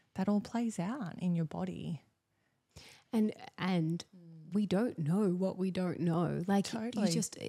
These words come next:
Speaker 2: you're in that phase of life at that time and you do the best with the resources you have. Like, it's just not,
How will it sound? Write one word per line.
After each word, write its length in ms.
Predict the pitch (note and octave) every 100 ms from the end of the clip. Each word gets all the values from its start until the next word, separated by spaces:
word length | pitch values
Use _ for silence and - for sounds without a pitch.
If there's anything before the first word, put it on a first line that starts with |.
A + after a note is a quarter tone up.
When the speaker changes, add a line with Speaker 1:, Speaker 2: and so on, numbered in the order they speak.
| -
Speaker 2:
you're 320 | E3 G3+ F#3
in 400 | A3 B3 A#3+ A3 - - _ -
that 220 | G3 -
phase 300 | - G3 F#3
of 140 | D#3+
life 360 | D#3 F3+ E3 - E3+
at 180 | - -
that 200 | E3+ -
time 320 | F3+ E3+ D#3+
and 140 | D#3+
you 60 | D#3
do 140 | E3
the 100 | D#3
best 400 | D3 - F#3+ -
with 100 | F3+
the 60 | D#3
resources 520 | D#3 D#3+ C#3+ C#3 -
you 60 | D#3+
have. 180 | F3+ -
Like, 160 | E3+ -
it's 220 | - -
just 240 | G#3 -
not, 340 | F3+ E3+ D#3